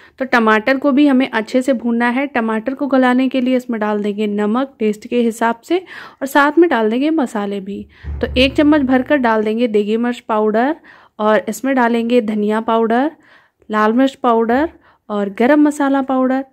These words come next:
वही हमारे घर के बेसिक मसाले जो इसमें यूज़ होंगे। कोई स्पेशल मसाला हमें यूज़ नहीं करना है, बस मसालों को अच्छी तरीके से इसी तेल में भूनेंगे। अगर आपको ज़रूरत लगे तो इसमें थोड़ा सा पानी डालकर इन्हें अच्छे से भूनिएगा।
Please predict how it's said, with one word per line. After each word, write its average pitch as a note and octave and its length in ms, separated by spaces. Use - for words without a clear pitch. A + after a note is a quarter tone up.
वही D4+ 220
हमारे C#4 380
घर B3+ 180
के B3+ 140
बेसिक A3+ 400
मसाले A3 480
जो A3+ 220
इसमें G#3+ 300
यूज़ G#3 320
होंगे। G3+ 200
कोई C#4+ 300
स्पेशल A#3+ 400
मसाला G#3+ 400
हमें A3+ 260
यूज़ A#3 340
नहीं G#3 300
करना G3+ 260
है, G3+ 240
बस D4 180
मसालों A#3+ 400
को - 100
अच्छी A#3+ 360
तरीके A#3+ 400
से B3 180
इसी A3+ 180
तेल A3 300
में A#3+ 160
भूनेंगे। G#3+ 520
अगर B3 160
आपको C#4+ 280
ज़रूरत B3 440
लगे B3 200
तो B3 100
इसमें B3 220
थोड़ा B3+ 280
सा C#4 120
पानी A3+ 320
डालकर G#3+ 380
इन्हें A#3 260
अच्छे A#3 300
से B3+ 120
भूनिएगा। G#3+ 580